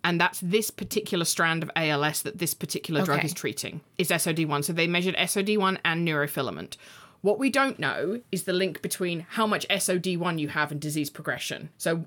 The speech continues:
Speaker 1: we don't know that showing a decrease in S O D one is likely to lead to an improvement in A L S, but we do know that a decrease in,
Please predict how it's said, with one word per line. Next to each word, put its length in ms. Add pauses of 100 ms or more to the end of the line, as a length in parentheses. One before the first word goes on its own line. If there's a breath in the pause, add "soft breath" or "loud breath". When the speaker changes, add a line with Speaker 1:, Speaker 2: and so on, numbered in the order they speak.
Speaker 1:
we 280
don't 260
know 300
that 240
showing 380
a 60
decrease 560
in 80
S 200
O 60
D 220
one 480
is 200
likely 360
to 140
lead 240
to 120
an 100
improvement 640
in 400 (360)
A 120
L 140
S, 540 (220)
but 680 (160)
we 140
do 260
know 400
that 160
a 60
decrease 480
in, 240